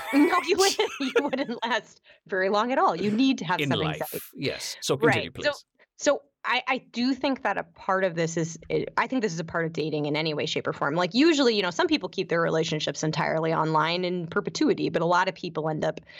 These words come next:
Speaker 2: meeting in person at some point anyway. And I
Speaker 1: Mm-hmm.
Speaker 2: think, you know, sort of allowing some degree of anxiety to be normative and reasonable, right? Like, that's something that's just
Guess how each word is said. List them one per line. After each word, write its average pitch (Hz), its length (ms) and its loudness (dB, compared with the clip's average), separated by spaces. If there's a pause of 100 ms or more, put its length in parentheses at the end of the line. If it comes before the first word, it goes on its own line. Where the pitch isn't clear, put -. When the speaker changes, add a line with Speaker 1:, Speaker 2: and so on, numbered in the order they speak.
(200)
Speaker 2:
meeting 185 380 2
in 165 120 -2
person 170 380 0
at 165 100 -2
some 165 160 -2
point 170 280 -4
anyway. 147 560 -2
And 180 80 0
I 180 80 -2
Speaker 1:
Mm-hmm. 190 180 -2
Speaker 2:
think, - 80 -12 (840)
you 220 160 4
know, 190 100 4
sort 196 240 0
of 175 220 0
allowing 175 600 2
some 175 220 -4
degree 165 420 0
of 160 120 0
anxiety 160 680 -2
to 165 180 -4
be - 440 0 (200)
normative 220 760 2
and 214 360 2
reasonable, 196 680 2
right? 180 260 2
Like, 170 300 -2 (460)
that's 190 320 0
something 196 260 -2
that's 165 260 -4
just 170 280 -6